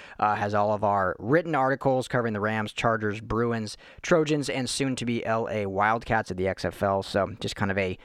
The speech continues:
a hub for L A football. So, head there and, uh, purchase one of those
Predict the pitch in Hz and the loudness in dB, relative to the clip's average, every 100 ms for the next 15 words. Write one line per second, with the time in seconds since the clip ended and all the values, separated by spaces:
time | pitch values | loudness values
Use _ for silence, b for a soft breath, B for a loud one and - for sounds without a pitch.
0 | B - 101 - 147 143 123 120 104 113 | B -4 -2 0 2 2 0 0 2 0
1 | 101 - 117 - 58 - 90 95 - 120 | -2 -4 -2 -2 -4 -6 -8 -8 -8 -4
2 | 139 127 123 117 B B B 107 104 101 | -2 2 0 0 B B B -8 -2 0
3 | 95 92 _ _ _ - 131 120 113 107 | 0 -2 _ _ _ -2 0 -2 -4 -2
4 | 101 95 | -4 -4